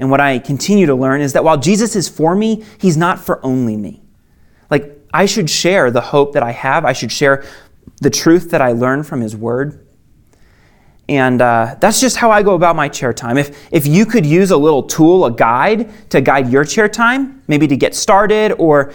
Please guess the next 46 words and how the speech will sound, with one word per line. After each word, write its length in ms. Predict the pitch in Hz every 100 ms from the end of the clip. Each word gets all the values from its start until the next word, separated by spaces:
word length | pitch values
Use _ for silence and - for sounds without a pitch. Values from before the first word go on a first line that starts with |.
| -
to 100 | -
mix 360 | 127 143 - 147
it 40 |
up, 200 | 147 -
freshen 380 | - 147 143 170
it 100 | 156
up, 280 | 175 202 - - - _
try 440 | - 226 254 247 - -
using 360 | 180 202 208
that 200 | 185 - -
acronym 500 | 147 147 143 120 113
soaps. 600 | - 98 - - - - _ _ _ -
It's 160 | 170
not 160 | 240 226
the 80 | 190
only 260 | 160 160
way 160 | 165 180
to 80 | 185
read 180 | 180 170
Scripture. 460 | - 190 190 190
It's 120 | 151 -
just 180 | 185
one 140 | 147 151
of 60 |
the 60 | 151
ways 220 | 147 135 -
I 120 | 143
read 240 | 160 202
Scripture. 540 | 202 - 208 - 233 233 - _ -
And 80 | 160
it, 180 | - -
I 120 | -
find 180 | 190 202
it 80 |
helps 260 | - 185 175
me 120 | 196
to 60 | 135
stay 220 | - 180
on 120 | 202
track. 340 | 202 180 165 160
My 100 | 131
mind 260 | 131 165
doesn't 200 | 175 185
wander 360 | - 135 135 131
as 120 | 123
much. 420 | 127 120 - -